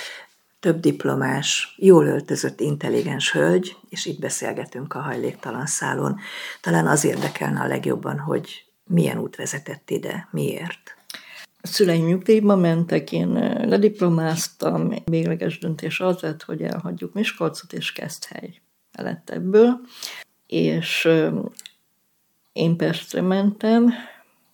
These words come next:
Speaker 2: mm, Pesten, ö, cseréltem a lakásomat egy pesti, Ferenc körút és a klinikák között az Ül-, Üllőin,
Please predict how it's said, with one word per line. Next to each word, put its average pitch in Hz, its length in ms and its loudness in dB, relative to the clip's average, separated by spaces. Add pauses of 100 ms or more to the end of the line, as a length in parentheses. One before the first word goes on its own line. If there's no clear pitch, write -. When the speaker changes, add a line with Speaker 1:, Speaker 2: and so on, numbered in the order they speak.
(680)
Speaker 2:
mm, 165 300 0 (220)
Pesten, 170 460 -2
ö, - 340 -2 (200)
cseréltem 160 520 -4
a - 300 -4
lakásomat 170 720 -6
egy - 140 -8
pesti, - 580 -4 (800)
Ferenc 165 300 -2
körút 170 320 -6
és 160 140 -8
a - 80 -20
klinikák 170 400 -6
között 170 340 -12
az 170 140 -10
Ül-, 214 320 0
Üllőin, 175 560 -2